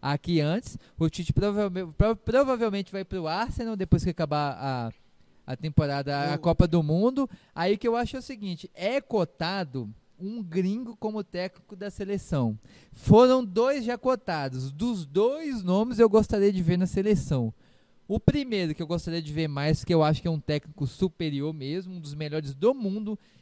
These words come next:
Speaker 1: eu acho que seria muito foda ver ele na seleção, que ele já tem livro, ele já, é,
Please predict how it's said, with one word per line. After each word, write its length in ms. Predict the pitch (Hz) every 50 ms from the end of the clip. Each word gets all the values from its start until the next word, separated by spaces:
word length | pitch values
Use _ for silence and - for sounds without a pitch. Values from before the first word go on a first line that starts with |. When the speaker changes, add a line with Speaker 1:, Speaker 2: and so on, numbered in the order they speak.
| _ -
Speaker 1:
eu 140 | 147 147 160
acho 160 | 170 - -
que 60 | -
seria 240 | - 175 156 165 160
muito 640 | 139 131 131 135 151 170 196 233 269 240 - 220 160
foda 380 | - - 151 160 160 151 156
ver 200 | 147 139 139 147
ele 160 | 143 143 139
na 140 | 139 139 139
seleção, 640 | 131 - 180 175 180 160 117 - 143 156 170 196 220 - _ _ _ _ - _ _ _ _ _ -
que 160 | 170 175 180
ele 180 | 190 190 190
já 220 | 151 139 180 190 196
tem 260 | - - 202 196 185 165 156
livro, 540 | 165 190 220 233 233 208 214 208 220 220
ele 200 | 190 180 170 175
já, 240 | 165 143 175 175 185 175 151 - - -
é, 360 | 143 156 151 151 147 147 143